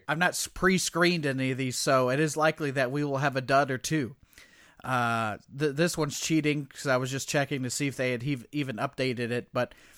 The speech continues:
here's one. Uh, ants were alive back when dinosaurs still roamed the planet.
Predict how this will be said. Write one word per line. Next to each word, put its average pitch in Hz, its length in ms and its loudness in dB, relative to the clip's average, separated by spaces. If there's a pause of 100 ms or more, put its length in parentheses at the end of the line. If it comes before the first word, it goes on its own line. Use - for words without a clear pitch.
(200)
here's 151 260 2
one. 143 300 0
Uh, 127 300 0
ants 165 360 2
were 151 140 6
alive 139 500 6
back 139 300 4
when 131 180 0
dinosaurs 135 800 2
still 139 360 -2
roamed 131 420 0
the 120 120 -2
planet. 113 680 -4